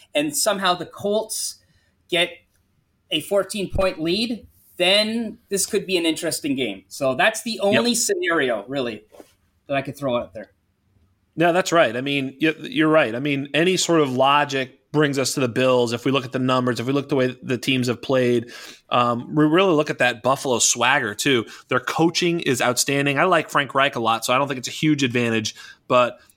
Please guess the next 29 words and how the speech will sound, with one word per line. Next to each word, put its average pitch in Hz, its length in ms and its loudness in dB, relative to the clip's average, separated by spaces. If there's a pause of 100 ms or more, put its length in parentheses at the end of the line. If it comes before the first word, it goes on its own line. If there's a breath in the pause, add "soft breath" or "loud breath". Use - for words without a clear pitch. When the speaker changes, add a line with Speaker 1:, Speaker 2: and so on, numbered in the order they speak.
(180)
Speaker 2:
normally 151 420 2
Frank 139 320 0
Reich 135 320 2
and 127 140 0
that, 127 220 0
that, 127 340 0
that 127 160 0
coaching 127 280 -2
staff 120 280 0
might 127 280 -2
be 131 140 0
an 123 60 0
advantage 123 560 0
over 120 260 2
another 123 300 0
staff. 127 440 0 (240 soft breath)
Not 123 200 2
here. 113 320 -4 (320 soft breath)
Uh, 117 220 0
the 113 80 -4
Bills, 123 720 0
uh, 120 260 0
are, 120 220 2
are 120 160 4
well 117 360 0
coached 127 480 -2
for 120 160 0
sure, 131 440 2
man. 110 280 -2